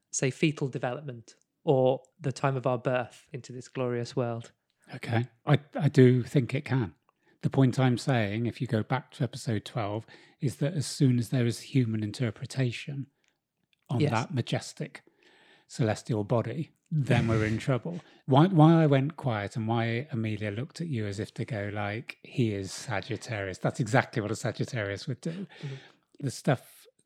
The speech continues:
Speaker 2: that we might send each other is so uncannily accurate that
Speaker 1: Yeah.
Speaker 2: it, it, it just, it
Speaker 1: But that
Speaker 2: just
Speaker 1: is, that is
Speaker 2: fits.
Speaker 1: human interaction. I'm not, I'm not gonna, you know, this is not about me derailing your,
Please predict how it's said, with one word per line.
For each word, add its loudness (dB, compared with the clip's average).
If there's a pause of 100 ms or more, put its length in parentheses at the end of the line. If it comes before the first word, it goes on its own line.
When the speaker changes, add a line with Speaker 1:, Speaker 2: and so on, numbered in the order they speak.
Speaker 2:
that -2
we 2
might -4
send -2
each -8
other -2
is -8
so 0
uncannily 0
accurate -8 (140)
that -4
Speaker 1:
Yeah. -4
Speaker 2:
it, -14 (300)
it, -16 (260)
it -14
just, -8
it -8
Speaker 1:
But 0
that 6
Speaker 2:
just -2
Speaker 1:
is, -16
that 0
is 2
Speaker 2:
fits. -8
Speaker 1:
human -2
interaction. -4
I'm 2
not, 2
I'm 2
not 0
gonna, -2
you -6
know, -8 (140)
this -14
is -10
not -8
about -6
me -8
derailing -6
your, -6